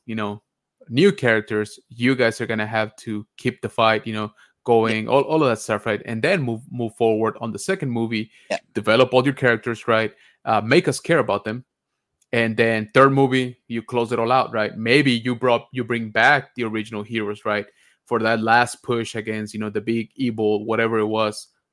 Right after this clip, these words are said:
Speaker 1: not Palpatine again. Um, and
Speaker 2: Yeah.
Speaker 1: so, you know, that's how you close it out, right? I mean, you, you bring out the, in their dire, you know, time of need, you bring out, you know, Luke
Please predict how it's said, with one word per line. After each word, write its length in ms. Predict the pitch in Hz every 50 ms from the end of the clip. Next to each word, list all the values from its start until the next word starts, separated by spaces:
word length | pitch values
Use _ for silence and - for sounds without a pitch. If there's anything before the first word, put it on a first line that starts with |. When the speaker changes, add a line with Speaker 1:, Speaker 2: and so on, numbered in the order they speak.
| _ _ _ _ _ _ -
Speaker 1:
not 280 | 110 104 104 107 - -
Palpatine 440 | - 110 - 110 104 - 107 104 104
again. 200 | 104 107 104 101 _ _ _ _ _ _ _ _ -
Um, 400 | 131 117 107 104 101 - - _ _ _ _ _ _ _ -
and 120 | 127 117
Speaker 2:
Yeah. 140 | 110 123 110
Speaker 1:
so, 500 | 104 - - 123 113 110 107 104 104 - -
you 120 | 123 113
know, 160 | 113 110 104 - -
that's 220 | 117 123 131 -
how 60 | - 131
you 100 | 123 117
close 300 | - - 127 120 113 113
it 60 | 107
out, 200 | 117 127 127 101 104
right? 220 | 110 110 107 -
I 60 | 110 104
mean, 320 | 110 110 104 101 104 - _ _ _ _ _ _ _ _ - -
you, 480 | 117 113 110 107 107 101 - - - _ _ _ -
you 240 | 117 113 110 110 107
bring 300 | 107 113 117 123 120 123
out 200 | 120 117 107 -
the, 380 | 113 107 104 104 101 - - - _ _ _ _ _ _ _ _ _ _ _ _ -
in 180 | 135 127 123
their 380 | 113 120 113 113 113 107 107 - _ _ _ _ - 131 127 135 139 _ _ _ _ - 151 123
dire, 440 | 120 135 139 147 151 147 143 139 131
you 80 | 127
know, 100 | 127 127
time 300 | 117 - 135 135 139 139
of 140 | 123 113 110
need, 320 | 131 131 135 131 123 113 110
you 100 | 113 107
bring 240 | - 113 110 113
out, 260 | 113 110 110 107 - -
you 80 | 120
know, 120 | 113 107 104
Luke 420 | 107 123 143 143 - - -